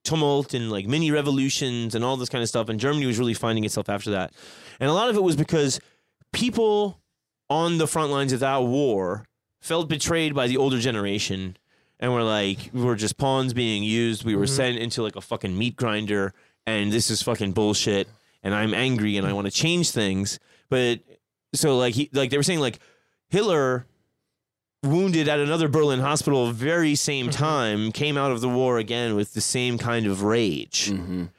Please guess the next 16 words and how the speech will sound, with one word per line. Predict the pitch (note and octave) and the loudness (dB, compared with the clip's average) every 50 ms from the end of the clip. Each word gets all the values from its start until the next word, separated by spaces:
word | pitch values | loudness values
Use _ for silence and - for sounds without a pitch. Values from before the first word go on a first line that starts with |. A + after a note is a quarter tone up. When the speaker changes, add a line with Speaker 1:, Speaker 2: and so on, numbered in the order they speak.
| _ _ _ _ | _ _ _ _
Speaker 1:
you | - A2 G#2+ | -4 -2 0
know? | G2 F#2+ G2+ G#2 A2 | 0 2 2 2 0
And | F2+ F#2 A2+ | 0 0 0
it | A#2 | 0
just | A#2 C3+ C3 - | 0 0 0 0
so | C#3 A#2 | 0 0
happens | A2 B2 C#3+ D#3 D3 - B2+ A2+ G#2+ G#2+ A2 G#2+ - - - _ _ _ _ _ _ _ _ _ _ _ _ _ _ _ _ _ _ - - _ _ _ _ _ _ | 0 0 0 0 0 0 0 -2 -2 -2 -4 -6 -6 -8 -10 _ _ _ _ _ _ _ _ _ _ _ _ _ _ _ _ _ _ -20 -20 _ _ _ _ _ _
that | A2+ A2+ | 0 0
Richard | A#2 B2 A#2+ A#2 G#2+ | 0 2 0 0 0
Sorge | - - B2+ A#2 G#2+ A2 G#2+ G2+ G2 F#2+ F#2+ F#2+ - _ _ | 0 0 0 0 2 2 0 0 0 0 -2 -4 -8 _ _
would | - G#2+ - | -4 -4 -2
put | - A#2 G2 | 0 0 0
his | G#2+ A2 A2 G2 | 0 0 0 -2
all | - - G2 G2 F#2+ | -2 -2 -2 -2 -2
into | - F#2+ F#2+ F#2 - - F#2 F2+ F2+ F2+ F#2 F2+ - _ _ _ _ _ _ | -2 -6 -6 -8 -8 -8 -6 -4 -4 -4 -6 -8 -12 _ _ _ _ _ _
communist | - A#2+ A#2 G#2 F#2+ F2 - - - - - - | -4 -2 -2 0 0 -2 -2 -4 -6 -8 -10 -14